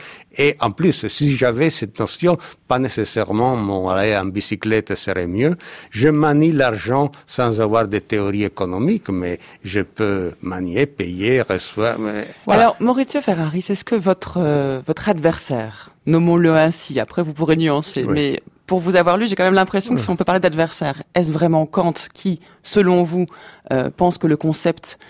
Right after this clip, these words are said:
Speaker 2: est nécessaire à tout rapport au monde, même s'il y a quand même chez Kant un usage, euh, directement pratique de la raison pure qui ne passe pas par le concept, il faut
Speaker 1: Oui.
Speaker 2: pas, il faut pas le passer sous silence,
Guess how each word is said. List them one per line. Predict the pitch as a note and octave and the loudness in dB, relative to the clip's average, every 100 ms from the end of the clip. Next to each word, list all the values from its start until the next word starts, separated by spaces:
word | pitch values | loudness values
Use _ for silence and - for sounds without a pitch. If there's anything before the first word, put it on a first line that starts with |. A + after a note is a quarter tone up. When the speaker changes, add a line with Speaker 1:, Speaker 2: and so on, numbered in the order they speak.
| - - - | -20 -14 0
Speaker 2:
est | D#3+ | 4
nécessaire | G3 F#3+ F3+ E3+ F3 D#3 | 4 4 0 0 0 0
à | |
tout | - F3+ | -2 0
rapport | E3 D3+ D3 | 0 0 0
au | |
monde, | D3+ B3 C4 D3 D#3+ | 0 0 -2 -2 -2
même | D#3+ | -2
s'il | - F3+ | -2 -4
y | C#3+ | -2
a | |
quand | - | -2
même | G#3 F#3+ | 0 -2
chez | - D3 | -4 -8
Kant | - C#3 - C#3+ | -8 -10 -10 -10
un | C#3 | -4
usage, | D3 C#3+ D3 C#3+ C#3 | -2 0 0 -2 -6
euh, | - - D#3 | -8 -10 -8
directement | C3+ D3+ - D#3+ | -6 -6 -4 -4
pratique | - F3+ - G3 | -2 -4 -4 -2
de | D#3 | 0
la | D3 | 2
raison | D#3+ E3 | 0 -2
pure | E3 G3+ | -2 -6
qui | - | -8
ne | E3 | -6
passe | D#3+ - | -2 0
pas | F3+ | 0
par | D3 | 0
le | C#3 | -4
concept, | E3+ F3 C#4+ - | -6 -6 -6 -6
il | |
faut | - - | -10 -4
Speaker 1:
Oui. | |
Speaker 2:
pas, | D#3 D3 D3+ | -2 -4 -8
il | |
faut | - | -10
pas | D3 D#3+ | -6 -6
le | |
passer | D3 D#3 | -6 -10
sous | D#3+ C#3+ | -12 -12
silence, | - A3+ D#4 | -8 -6 -6